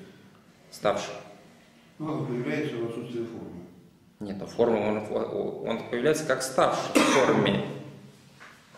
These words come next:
Speaker 1: Есть абстрактная форма, в нем становится предмет. И есть как бы ставший предмет. Ну, форма себя воплотила в предмете и исчезла как нечто чистое, да, исчезла как чистая форма.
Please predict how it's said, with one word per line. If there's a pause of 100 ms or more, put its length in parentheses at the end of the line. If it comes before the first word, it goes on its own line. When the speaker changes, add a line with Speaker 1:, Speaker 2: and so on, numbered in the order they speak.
(340)
Speaker 1:
Есть
абстрактная
форма,
в
нем
становится
предмет.
И
есть
как
бы
ставший
предмет. (3000)
Ну,
форма
себя
воплотила
в
предмете
и (1500)
исчезла
как
нечто
чистое,
да,
исчезла
как
чистая
форма.